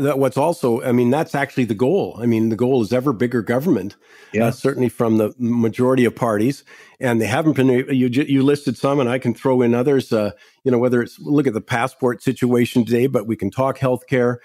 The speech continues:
Speaker 1: Uh, I mean, the list is a long, uh, defense spending. Uh, I shouldn't be puzzled 'cause I read the Auditor General's reports and they send a chill up my spine. Yeah, it's, it's, this
Speaker 2: But you
Speaker 1: is why
Speaker 2: know
Speaker 1: I think it's important for Canadians to stop for a moment, Canada Day weekend, and think, "Where is this taking us?"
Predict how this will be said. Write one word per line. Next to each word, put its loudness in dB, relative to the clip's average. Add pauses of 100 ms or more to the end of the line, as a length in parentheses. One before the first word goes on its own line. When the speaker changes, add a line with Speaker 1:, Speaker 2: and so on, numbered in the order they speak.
(300)
Speaker 1:
Uh, -4 (100)
I -2
mean, 2
the 0
list 0
is -2
a 2
long, 0
uh, -2
defense -2
spending. 2 (460)
Uh, -8 (100)
I -6
shouldn't 0
be 0
puzzled -2
'cause -2
I 2
read 2
the 4
Auditor 0
General's 0
reports -2
and 4
they 2
send 0
a -4
chill -2
up -4
my -2
spine. -2 (320)
Yeah, 0
it's, -2
it's, -6 (340)
this 0
Speaker 2:
But -4
you 2
Speaker 1:
is 0
why 2
Speaker 2:
know 0
Speaker 1:
I -2
think -2
it's -6
important -2
for -14
Canadians 2
to -6
stop -4
for 0
a 2
moment, 0
Canada 0
Day 2
weekend, 0
and -2
think, -2
"Where 2
is -2
this -4
taking -2
us?" -18